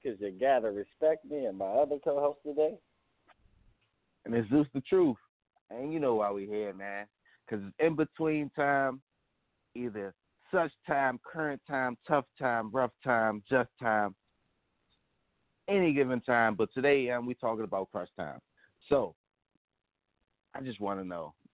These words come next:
Speaker 2: is everybody ready for today's show? When we got a lot of coming on, and also we have one of our loyal and dear friends coming later into the show today, too, that we, uh, wanna get into his interview as well. Much appreciated to Mister Derek Ross.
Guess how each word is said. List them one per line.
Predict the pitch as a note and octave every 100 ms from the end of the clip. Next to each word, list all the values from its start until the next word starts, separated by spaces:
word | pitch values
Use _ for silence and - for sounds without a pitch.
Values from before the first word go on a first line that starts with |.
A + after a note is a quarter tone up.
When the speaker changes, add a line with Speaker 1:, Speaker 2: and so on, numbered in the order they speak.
| -
Speaker 2:
is | F#2+ -
everybody | C3+ A#2 G2+ G2
ready | F2+ F2+ F2
for | -
today's | E2+ E2+ E2+ E2
show? | F2 E2 D#2+ _ _ -
When | G#2+
we | A#2
got | G2
a | F2+
lot | F#2+ F2+
of | F2
coming | G2+ F#2 F#2
on, | F#2 E2+
and | D#2 E2 G2+
also | G#2 G2
we | F#2+ G2
have | F2+ E2+
one | F#2 F#2
of | E2+ _ - -
our | F2 F2+
loyal | G2+ G#2+ G2+ F#2+
and | F#2
dear | G2
friends | - F#2 F2 -
coming | G2+ F#2 F2
later | F2+ F2
into | E2+ - E2
the | D#2+
show | - F2+
today, | E2 E2+ E2 E2 - _ _ _ _
too, | - G#2 F#2+
that | F2 F2+
we, | F2+ F2
uh, | D#2+ E2+ E2
wanna | E2 F2+ F2+
get | E2 F2
into | E2+ - F#2 F2
his | F#2 F2
interview | E2+ F2 D#2 F2 D#2
as | D2
well. | F#2 F#2 F2+ F2 _ _ _ _
Much | F2+ F2
appreciated | D#2+ G#2 F#2 F#2+ F2+ E2 -
to | -
Mister | E2 -
Derek | F2 D#2+ D2
Ross. | F#2+ F#2+ F#2